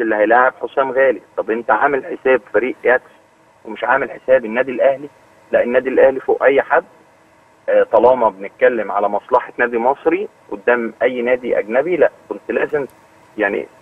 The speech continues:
تتكلم على إن النادي الأهلي هو الذي يبقى، مش مصلحة مباراة اعتزال أو مهرجان تكريم. آه، اما نيجي نبص على النادي الأهلي بيمر بظروف صعبة، خارج من بطولة كأس مصر، عامل،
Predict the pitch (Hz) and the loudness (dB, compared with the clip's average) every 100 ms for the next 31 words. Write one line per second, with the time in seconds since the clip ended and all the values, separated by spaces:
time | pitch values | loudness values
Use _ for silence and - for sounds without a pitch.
0 | _ _ 110 - - 165 170 139 110 110 | _ _ -8 -4 4 4 6 4 2 0
1 | 113 113 131 143 123 135 123 117 123 117 | -2 0 2 4 4 4 2 4 4 4
2 | 120 123 135 - 160 175 175 - 104 101 | 0 2 2 2 6 6 4 -4 -12 -12
3 | - - - 110 - 135 - 120 110 98 | -12 -14 -6 -4 0 0 0 -2 -8 -2
4 | 110 127 123 104 - 98 123 - 101 101 | 2 4 4 0 -2 -2 0 0 -4 -4
5 | 98 110 127 120 117 123 160 185 _ _ | -2 0 -2 -4 -6 -4 -6 -6 _ _
6 | _ _ _ _ _ - 110 110 - 113 | _ _ _ _ _ 4 6 6 4 -2
7 | 110 131 131 123 113 131 - 104 104 104 | -4 -4 -4 -4 -2 -4 -2 -2 2 2
8 | - 110 117 127 120 - 139 156 160 113 | 0 -2 -4 -2 0 0 0 -2 -4 -4
9 | 104 123 123 110 107 117 127 - 139 127 | 0 0 0 -4 -6 -6 -6 -4 2 2
10 | 135 165 160 123 123 123 110 107 104 101 | 4 2 0 0 2 0 -4 -6 -6 -6
11 | - 131 113 - 123 - 127 135 - - | -8 -6 -6 -2 -2 0 0 0 0 -10
12 | - - - - - _ - - 139 160 | -16 -12 -12 -14 -16 _ -10 0 0 0
13 | 135 | -4